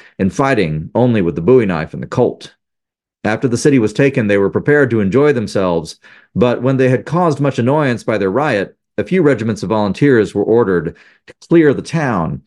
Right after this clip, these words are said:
of the Texas Rangers. The commanding officer of one of the regiments,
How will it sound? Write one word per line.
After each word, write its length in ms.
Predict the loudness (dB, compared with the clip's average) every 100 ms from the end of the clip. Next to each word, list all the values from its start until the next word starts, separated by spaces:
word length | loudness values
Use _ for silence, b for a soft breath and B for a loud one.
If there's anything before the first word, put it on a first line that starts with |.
| _
of 120 | -4 -2
the 80 |
Texas 420 | 0 -2 -2 -6 0
Rangers. 640 | 0 2 -2 -6 -16 _ _ _ _ _ _ _ _ _ -8
The 80 |
commanding 400 | 0 0 2 2
officer 480 | 2 0 -2 2 2
of 80 | 2
one 100 | 0
of 80 | 0
the 60 |
regiments, 500 | 0 0 -2 -6 -6